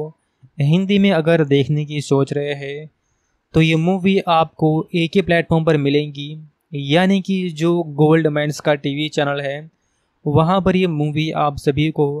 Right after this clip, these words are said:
हिंदी में देखने को मिल जाएंगी। दोस्तों फिल्म बहुत ही बढ़िया है, फिल्म की कहानी भी काफ़ी दोस्तों इंटरेस्टिंग है और महेश बाबू की एक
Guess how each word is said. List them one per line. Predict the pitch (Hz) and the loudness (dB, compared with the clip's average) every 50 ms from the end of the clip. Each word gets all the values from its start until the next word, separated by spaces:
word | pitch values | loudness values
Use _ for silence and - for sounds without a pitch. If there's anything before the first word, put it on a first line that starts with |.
| 156 156 | -10 -10
हिंदी | 143 143 151 156 165 165 170 | -8 -6 -4 -4 0 0 0
में | 165 165 160 143 | 0 0 0 0
देखने | 143 143 139 147 143 143 | 0 0 0 -2 -4 -4
को | 151 143 | -4 -2
मिल | 139 135 135 135 | -2 -2 -2 -2
जाएंगी। | 131 139 139 135 139 143 143 139 143 139 139 147 151 147 _ _ _ _ _ _ _ _ _ _ _ _ _ _ _ _ _ _ _ _ _ _ _ _ - | -2 -4 -4 -6 -6 -10 -14 -14 -16 -14 -14 -14 -14 -16 _ _ _ _ _ _ _ _ _ _ _ _ _ _ _ _ _ _ _ _ _ _ _ _ -2
दोस्तों | 139 139 160 165 147 - 202 196 190 | 2 2 2 2 2 4 4 2 4
फिल्म | 165 139 180 185 180 165 | 2 2 0 0 2 2
बहुत | 151 147 156 160 156 170 | 0 2 2 0 0 0
ही | 170 156 | -2 0
बढ़िया | 139 139 135 143 147 151 156 151 | 0 0 0 2 2 2 0 0
है, | 147 147 147 151 151 156 156 | -2 -2 -2 -4 -4 -4 -4
फिल्म | 147 - 147 143 147 143 | -2 0 0 0 0 0
की | - 160 156 | -2 -4 -4
कहानी | 147 - 156 131 131 139 143 147 151 151 | -2 -4 -4 -2 -2 -2 0 0 0 0
भी | 143 147 143 143 151 165 - _ _ _ _ _ _ _ - - | 0 -2 -4 -4 -6 -12 -16 _ _ _ _ _ _ _ -4 0
काफ़ी | 175 180 175 190 196 196 | 2 4 4 6 4 4
दोस्तों | 165 170 170 160 - - 180 165 | 4 4 2 2 2 2 2 2
इंटरेस्टिंग | 147 143 - 139 147 147 139 - 165 160 156 147 | 2 0 -2 -2 -2 -2 0 -2 -2 -2 -2 -4
है | 143 147 143 147 151 156 160 160 156 _ _ _ _ _ _ _ _ _ - | -4 -4 -4 -4 -6 -8 -12 -14 -16 _ _ _ _ _ _ _ _ _ 0
और | 170 170 175 175 170 | 2 4 4 4 4
महेश | 165 160 160 165 170 170 156 | 4 2 2 2 2 0 2
बाबू | 175 170 160 165 165 | 0 0 2 0 -2
की | 156 - 175 170 160 165 160 | -2 -2 -4 -2 -2 0 0
एक | 160 156 147 - | -2 -2 0 0